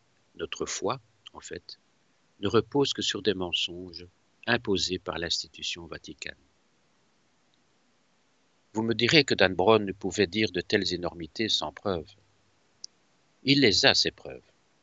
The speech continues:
En fait, il les prétend. Mais il les a tellement tordues pour les rendre crédibles aux yeux des lecteurs inexpérimentés dans l'art du discernement,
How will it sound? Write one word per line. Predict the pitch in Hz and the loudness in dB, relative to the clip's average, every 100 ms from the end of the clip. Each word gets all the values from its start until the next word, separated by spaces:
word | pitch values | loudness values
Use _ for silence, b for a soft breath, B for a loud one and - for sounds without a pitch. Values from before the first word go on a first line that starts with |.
| _ _ _ _ _ - | _ _ _ _ _ -12
En | 156 | -10
fait, | - - | -8 -8
il | 82 | -8
les | 76 | -12
prétend. | - 107 - - - _ _ _ _ _ _ _ _ _ _ - | -4 -4 -4 -8 -10 _ _ _ _ _ _ _ _ _ _ -2
Mais | 107 | 2
il | 110 | 4
les | 120 127 | 4 4
a | |
tellement | - 160 156 135 | 4 4 2 0
tordues | 117 104 131 131 - | 0 -2 -4 -6 -2
pour | 98 | 0
les | 92 | 2
rendre | 95 101 95 90 | 2 0 -2 -4
crédibles | - - 82 110 127 117 123 - | -4 -4 -4 -4 -6 -10 -12 -6
aux | 95 | -2
yeux | - 95 | -2 -2
des | 85 | -2
lecteurs | 78 - - 95 90 | -4 -6 -2 -2 -4
inexpérimentés | 87 82 - - 78 76 78 76 76 _ _ _ _ | -8 -6 -6 -8 -10 -12 -16 -18 -20 _ _ _ _
dans | - 80 | -8 -6
l'art | 82 90 80 | 0 0 0
du | 82 82 | -6 -12
discernement, | 82 - 78 76 78 80 | -6 -6 -6 -12 -20 -20